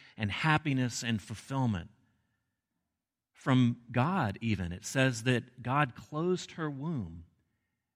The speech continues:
And that seems a little bit unjust. If God is that involved in the personal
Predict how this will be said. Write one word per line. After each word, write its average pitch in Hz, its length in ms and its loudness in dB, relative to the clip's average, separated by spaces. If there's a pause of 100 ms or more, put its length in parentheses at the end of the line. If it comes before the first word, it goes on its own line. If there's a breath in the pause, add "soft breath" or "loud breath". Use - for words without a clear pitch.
And 135 100 -6
that 202 160 -6
seems 165 360 -2
a 139 40 -2
little 139 220 0
bit 127 240 0 (240)
unjust. 127 580 0
If 107 140 -8
God 147 240 2
is 104 200 -6
that 147 400 4 (220 loud breath)
involved 120 680 2
in 117 140 -2
the 113 80 0
personal 143 840 -4